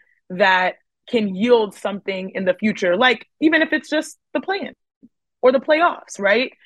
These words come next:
And so I, I'm, I mean, I'm biased completely, but I am, I do think we've seen the signs that through the team construction,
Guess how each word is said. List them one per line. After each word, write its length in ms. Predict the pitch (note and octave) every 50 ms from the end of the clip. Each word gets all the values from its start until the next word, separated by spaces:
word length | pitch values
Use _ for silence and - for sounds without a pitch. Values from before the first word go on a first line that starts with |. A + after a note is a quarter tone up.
| _ _ _ _ _ _ _
And 180 | - A#3 B3+ A#3
so 160 | - C#4+ C4+
I, 280 | C4 - B3 C#4+ D#4+ - -
I'm, 200 | - D4 F4+ F4 - _ _ -
I 60 | B3
mean, 120 | C4 B3
I'm 120 | A3+ A#3+ A#3+
biased 360 | G#3 F#3+ G#3 A#3+ D4 D#4+ -
completely, 420 | - G#3 E3 G3 G3+ A3 C#4 D#4
but 180 | C#4 G#3 G#3 F#3 -
I 120 | - G3 F#3+ -
am, 340 | G3+ G#3 G#3+ A3+ A3 A3 G#3 -
I 120 | G3 G#3 G3
do 220 | F#3+ - A3 A3+
think 180 | A3 A#3+ A#3 G#3
we've 180 | A3+ G#3 G3+
seen 260 | - - A#3 A3 G#3+
the 100 | G3 F#3+
signs 500 | F3+ - - G3+ G3 G3 F3+ F3+ F#3 F#3 - _ _ _ _ _ - _ _ _ _ _ _
that 180 | G#3 F3 - - _ _ -
through 120 | A#3+ A3+
the 100 | G3 F#3
team 240 | - - A#3+ B3 B3
construction, 680 | - B3+ A#3 - - G#3+ G3 - - - G3 F#3+ F#3+